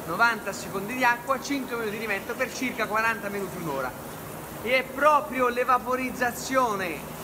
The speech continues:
dal corpo attraverso queste enormi ventole che fanno sì che la mucca si raffreddi. Se avete trovato il video interessante mettete un mi piace,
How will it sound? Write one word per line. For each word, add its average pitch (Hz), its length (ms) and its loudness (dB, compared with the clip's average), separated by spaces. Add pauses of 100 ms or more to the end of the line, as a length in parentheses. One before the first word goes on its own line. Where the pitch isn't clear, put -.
(100)
dal 208 280 4
corpo 226 600 4 (1200)
attraverso 262 600 4
queste 277 300 6
enormi 302 460 8
ventole 285 680 2 (1160)
che 294 340 8 (560)
fanno 277 360 6
sì 302 260 4 (100)
che 269 200 6
la 269 140 4
mucca 302 540 6 (380)
si - 220 4
raffreddi. 254 680 4 (1300)
Se 196 60 -4
avete 226 300 0
trovato 247 340 2
il 233 80 -2
video 240 220 0
interessante 226 840 0
mettete 208 300 -2
un 220 80 -4
mi 226 60 -4
piace, 294 520 2